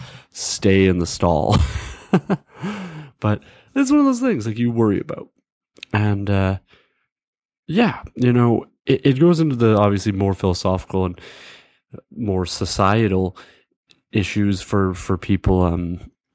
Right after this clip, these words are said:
you know, the things we do in our car is what it makes me think of. Like,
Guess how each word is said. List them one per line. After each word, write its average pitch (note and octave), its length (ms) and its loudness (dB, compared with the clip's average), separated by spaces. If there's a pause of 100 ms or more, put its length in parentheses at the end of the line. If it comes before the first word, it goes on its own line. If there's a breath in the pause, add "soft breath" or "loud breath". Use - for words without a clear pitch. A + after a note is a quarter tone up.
(800)
you F#2 140 2
know, F2 280 -2
the G2+ 120 -6
things E3+ 240 2
we F3+ 80 0
do F3 120 4
in D#3+ 80 4
our C3+ 120 4
car - 540 -2
is F#2+ 300 -2
what G2 120 0
it F#2 60 -2
makes F#2+ 220 -6
me F2+ 80 -4
think F2 240 -4
of. F2+ 120 -6
Like, F2+ 220 -8